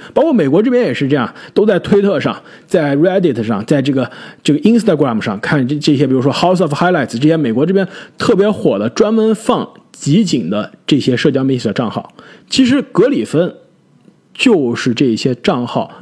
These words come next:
能火起来的当年最重要的原因之一，没有他的那些疯狂的进球、疯狂的扣篮，其实就没有这些当时火遍全网络的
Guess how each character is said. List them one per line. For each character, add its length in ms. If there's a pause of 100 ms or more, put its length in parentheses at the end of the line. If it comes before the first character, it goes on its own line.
能 220
火 300
起 140
来 80
的 240
当 200
年 200
最 200
重 180
要 40
的 80
原 160
因 80
之 100
一， 120 (320)
没 300
有 200
他 400
的 120
那 140
些 280 (540)
疯 300
狂 180
的 80
进 220
球、 260
疯 240
狂 160
的 80
扣 200
篮， 200 (260)
其 140
实 160 (100)
就 200
没 420
有 260
这 220
些 220
当 260
时 320 (320)
火 360
遍 240 (220)
全 320
网 160
络 180
的 160